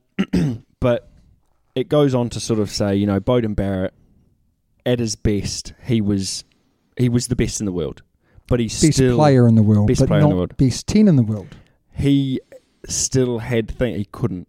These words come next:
Speaker 1: He wasn't a great kicker. Wasn't a great passer. It goes on to say playmaker, but he's a pretty good playmaker. And then it <laughs> says, "Barrett simply doesn't compare to the likes of Carter." Yep.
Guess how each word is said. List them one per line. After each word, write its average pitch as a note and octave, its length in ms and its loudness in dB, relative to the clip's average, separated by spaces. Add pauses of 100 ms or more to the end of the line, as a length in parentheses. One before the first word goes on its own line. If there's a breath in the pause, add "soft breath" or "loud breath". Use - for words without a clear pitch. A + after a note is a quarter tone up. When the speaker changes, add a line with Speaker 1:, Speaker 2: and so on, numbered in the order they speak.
(140)
Speaker 1:
He G#2+ 60 -8
wasn't F#2+ 340 -4
a F2+ 60 -8
great D#2 380 -6
kicker. C3 500 -4 (500)
Wasn't G2+ 380 -2
a F2 40 -6
great F2+ 320 -4 (280)
passer. A#2+ 840 -4 (520)
It C#3 160 -2
goes D#3+ 260 2
on C#3 140 0
to - 100 -4
say A2+ 240 0
playmaker, G#2+ 720 -2
but G2+ 220 -2 (480)
he's G#2+ 160 -2
a - 20 -14
pretty G#2+ 200 -2
good F2+ 180 -8
playmaker. F2 600 -8 (520 soft breath)
And B2 100 0
then B2 80 0
it B2+ 120 -4
<laughs> - 20 -4
says, B2 400 0 (420 soft breath)
"Barrett D#3 640 0
simply C3+ 640 -2
doesn't C#3+ 460 0
compare A2 640 -2 (160)
to A#2+ 100 -4
the G#2 80 -2
likes G2+ 400 -4
of - 140 -8
Carter." A2+ 580 -4 (220)
Yep. G#2+ 380 -4